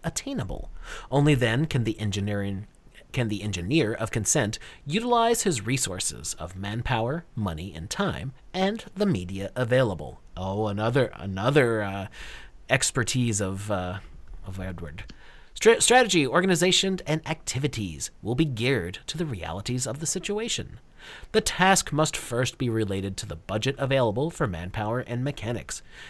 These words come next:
In terms of human assets, the consent engineer has certain talents, creative, administrative, executive, and he must know what these are. He should also have a clear knowledge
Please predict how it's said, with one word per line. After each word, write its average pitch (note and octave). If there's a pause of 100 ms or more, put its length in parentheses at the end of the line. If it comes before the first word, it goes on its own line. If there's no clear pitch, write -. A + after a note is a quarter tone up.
(200)
In B3
terms A3
of E3
human G3+
assets, C#3+ (180)
the -
consent D3+
engineer C3
has C3
certain -
talents, - (340)
creative, F#2 (140)
administrative, D3+ (180)
executive, F#3+ (320)
and -
he A2
must A#2
know C#3+
what F2
these G#2
are. - (400)
He E3+
should F3
also F3
have D3+
a A2+
clear A3+
knowledge D3+